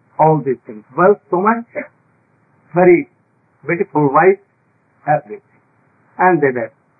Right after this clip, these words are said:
involved in this. If you want that we want the liberation, very easily.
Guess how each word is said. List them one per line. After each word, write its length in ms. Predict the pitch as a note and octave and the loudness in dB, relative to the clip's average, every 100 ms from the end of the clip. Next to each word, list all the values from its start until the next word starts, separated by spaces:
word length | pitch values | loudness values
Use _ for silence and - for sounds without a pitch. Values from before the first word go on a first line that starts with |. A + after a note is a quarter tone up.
| _ | _
involved 540 | D3+ C#3 B2 C3 G#2+ - | -2 -2 -2 -4 -6 -10
in 80 | _ _ | _ _
this. 140 | - _ _ _ _ _ _ _ _ _ - | -20 _ _ _ _ _ _ _ _ _ 0
If 180 | G3 G3+ | 2 4
you 180 | G#3+ G#3+ | 2 4
want 320 | A3 B3 A#3 | 2 0 -2
that 240 | A3 G#3+ | -4 -4
we 360 | G3+ F#3 G3+ E3+ _ D3+ | -4 -2 -2 -8 _ -2
want 220 | F#3+ G#3+ | 0 0
the 100 | F#3 | 0
liberation, 800 | E3+ F#3 F#3+ F#3+ A3 A#3+ B3 C#4 - _ _ _ _ _ _ _ _ _ _ _ _ | 4 4 4 2 0 0 -4 -4 -12 _ _ _ _ _ _ _ _ _ _ _ _
very 400 | D3+ D#3+ D3+ C#3+ - | 0 2 2 -2 -6
easily. 400 | - - - | -18 -18 -20